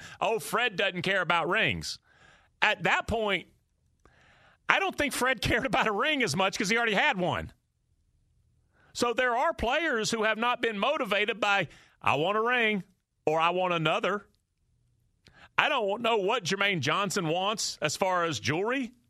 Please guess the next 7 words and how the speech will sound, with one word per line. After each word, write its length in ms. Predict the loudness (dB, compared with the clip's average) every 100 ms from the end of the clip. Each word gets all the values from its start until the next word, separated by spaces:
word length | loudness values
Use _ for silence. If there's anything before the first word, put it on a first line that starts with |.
| _ _ _ _ _ _ _ _ _ -4
but 340 | 0 0 -4 -16 _
he 60 | -2
can 100 | 2
buy 160 | 2
himself 320 | 2 0 0
a 40 | 0
ring. 300 | 0 -2